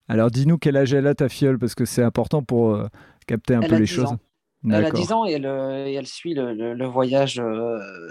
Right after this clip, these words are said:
Speaker 2: de très près avec moi. Je l'ai, je l'ai mise dans les conditions avant de partir avec, euh, un carnet de voyage et, euh, et des cartes de Montréal pour qu'elle voit où parrain,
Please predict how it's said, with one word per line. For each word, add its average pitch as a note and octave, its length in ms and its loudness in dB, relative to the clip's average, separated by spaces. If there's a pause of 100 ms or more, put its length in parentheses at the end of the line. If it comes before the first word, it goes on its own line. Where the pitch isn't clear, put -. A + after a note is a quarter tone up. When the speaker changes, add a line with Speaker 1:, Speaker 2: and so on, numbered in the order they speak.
Speaker 2:
de B2 120 -4
très D#3+ 300 0
près D#3 240 2
avec B2+ 280 0
moi. C3 300 -4 (220)
Je B2+ 200 -14
l'ai, G#2+ 320 0
je A#2 160 -10
l'ai B2+ 60 0
mise B2+ 220 -2
dans B2+ 100 -2
les B2 140 0
conditions B2+ 600 -4
avant A#2 220 0
de A2+ 60 -8
partir B2+ 480 0
avec, A2+ 300 2
euh, G#2 180 -2 (580)
un B2 120 -2
carnet A#2+ 280 2
de A#2 80 -2
voyage A#2+ 640 4
et, A2+ 160 2
euh, G2+ 200 -4 (840)
et - 180 -16 (260)
des B2 120 -4
cartes - 340 0
de B2 100 0
Montréal A#2 640 4
pour A#2+ 200 -10
qu'elle A#2+ 180 -4
voit A#2+ 140 -4
où A#2+ 80 -4
parrain, A#2 280 -8